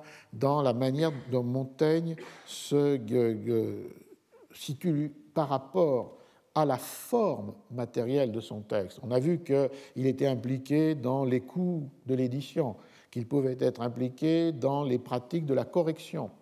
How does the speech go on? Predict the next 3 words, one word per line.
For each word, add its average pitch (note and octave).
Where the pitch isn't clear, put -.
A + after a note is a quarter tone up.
qu'il B2+
avait, C3+
euh, A#2